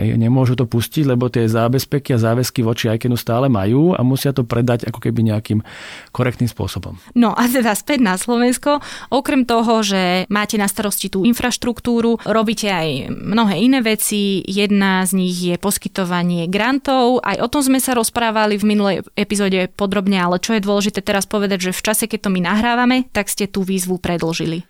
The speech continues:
Speaker 1: Áno, tak my samozrejme si v-, vnímame, čo sa okolo nás deje a je nám jasné, že je tu, je tu problém, ktorý vyplýva z toho vírusu okolo nás a preto, aby sme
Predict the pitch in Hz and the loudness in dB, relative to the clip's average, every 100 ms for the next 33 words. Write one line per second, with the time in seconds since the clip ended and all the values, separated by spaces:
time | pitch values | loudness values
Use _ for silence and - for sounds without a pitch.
0 | _ - 180 135 123 131 139 147 135 135 | _ -4 0 2 2 2 2 2 2 4
1 | 139 127 113 107 110 117 113 113 117 107 | 4 4 2 2 0 0 0 0 0 2
2 | 104 131 151 139 135 123 135 127 135 151 | 4 4 4 4 2 0 -2 0 0 0
3 | 156 156 139 107 113 143 170 185 - - | 2 2 2 2 2 4 2 0 -4 -16
4 | - - - 110 127 127 117 113 - 139 | -16 -12 -2 0 2 4 2 2 2 2
5 | 139 117 120 113 110 117 117 117 135 120 | 2 2 2 2 2 2 0 0 2 2
6 | 117 120 113 113 131 135 131 - 117 120 | 0 0 0 2 2 2 2 2 2 2
7 | 117 113 113 117 139 123 113 - 123 113 | 2 2 2 2 2 4 2 0 0 2
8 | 110 104 113 123 - 127 135 147 107 127 | 2 2 2 2 0 -2 0 2 2 2
9 | 165 - - - - - - - 113 131 | 2 -2 -8 -14 -12 -14 -10 -4 -2 0
10 | 139 143 147 131 131 135 | 2 2 2 4 2 2